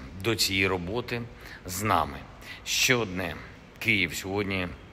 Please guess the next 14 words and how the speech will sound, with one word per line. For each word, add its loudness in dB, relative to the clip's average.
мінус -2
один -2
депутат 0
Верховної -2
Ради. 0
Справедливо. -2
Вважаю, 0
що, -6
скажу -4
зараз, 0
теж 0
справедливо. -2
Кожен -2
намір 0